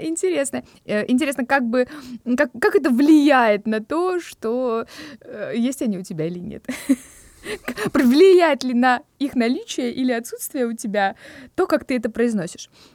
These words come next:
Кстати, по поводу "о деньгах" и "деньгами", э, допустимый, но устаревающий вариант. Ударение на первом слоге вот пос-, сохраняется.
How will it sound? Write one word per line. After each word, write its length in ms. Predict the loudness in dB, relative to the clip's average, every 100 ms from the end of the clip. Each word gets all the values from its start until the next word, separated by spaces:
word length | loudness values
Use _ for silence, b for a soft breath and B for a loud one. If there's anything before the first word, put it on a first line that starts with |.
| b
Кстати, 280 | -2 -2 0
по 100 | -2
поводу 500 | -2 -2 -2 -2 0
"о 100 | -2
деньгах" 500 | 0 -2 0 -2 -2 -12
и 60 | -8
"деньгами", 720 | -6 -4 -2 0 0 0 -4
э, 360 | -10 -10 -10 -12 -14
допустимый, 640 | -4 -2 -2 -4 -4 0
но 140 | 2 2
устаревающий 600 | -4 -4 -4 -4 -6 -10
вариант. 400 | -10 -10 -12 _ _ _ _ _ _ _ _ _ _ -4
Ударение 460 | 0 2 2 0
на 140 | -2 -2
первом 240 | -2 -4
слоге 320 | -4 -4 -4
вот 180 | -6 -6 -6
пос-, 160 | -10 -10 -14
сохраняется. 800 | -10 -6 -4 -2 -4 -6 -10